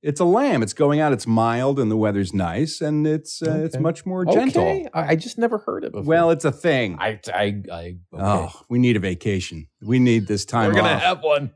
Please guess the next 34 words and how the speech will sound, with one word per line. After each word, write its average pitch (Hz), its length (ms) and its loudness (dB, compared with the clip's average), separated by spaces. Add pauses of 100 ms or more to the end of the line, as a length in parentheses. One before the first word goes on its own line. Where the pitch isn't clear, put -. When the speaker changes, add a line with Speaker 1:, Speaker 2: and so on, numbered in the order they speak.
(140)
Speaker 1:
We 139 100 -2
need 147 200 4
this 143 160 -2
vacation 135 580 2
coming 123 280 0
up, 127 120 2
Speaker 2:
Never 147 240 2
Speaker 1:
uh, - 20 2
Speaker 2:
heard 175 180 0
it 127 80 -4
before. 147 440 -8
Speaker 1:
tomorrow 135 580 4
and 120 280 -4
Friday. 135 760 0 (380)
Eddie 135 200 4
and 135 80 4
I 135 100 4
are 127 40 2
taking 135 240 2
a - 40 0
little 127 100 2
time 135 320 0
off 123 120 2
to 110 80 -14
spend 123 280 -4
time 123 180 0
with 107 80 -4
the 98 80 -10
family 127 340 0
going 123 280 2
into 120 220 -2
the 113 200 -2
Easter 139 420 0
weekend. 202 680 2